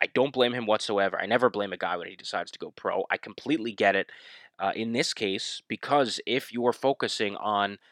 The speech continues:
"I wanna win, I want to do things at a high level,"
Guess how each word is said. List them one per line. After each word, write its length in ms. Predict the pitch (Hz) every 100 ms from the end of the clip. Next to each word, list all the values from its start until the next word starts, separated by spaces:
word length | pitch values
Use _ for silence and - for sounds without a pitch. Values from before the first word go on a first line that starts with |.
| - -
"I 100 | 104
wanna 260 | 104 104
win, 360 | 98 117 113 113 -
I 100 | 98
want 320 | 95 101 - -
to 280 | 107 98 95
do 160 | 92 104
things 260 | - 98
at 60 | 101
a 40 |
high 140 | 92 101
level," 460 | 95 127 104 95